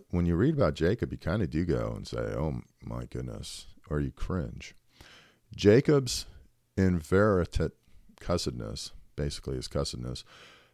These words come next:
has continued to astound me, he writes, "especially here in the sordid doings of chapter thirty-four,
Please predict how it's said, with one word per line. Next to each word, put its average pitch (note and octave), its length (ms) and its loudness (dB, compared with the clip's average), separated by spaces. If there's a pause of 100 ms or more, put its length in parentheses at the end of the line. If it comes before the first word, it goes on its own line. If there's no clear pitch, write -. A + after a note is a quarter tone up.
has - 180 6
continued D3 480 4
to C3+ 100 6
astound A2+ 460 4
me, D#2 100 0
he C#2 80 -2
writes, - 540 -8
"especially D3+ 560 2
here A#2+ 240 2
in G#2+ 80 0
the E2+ 80 -2
sordid F#2 560 0 (340)
doings D#2+ 400 0
of D#2 100 -6
chapter C#2+ 380 -2
thirty-four, C#2+ 720 -4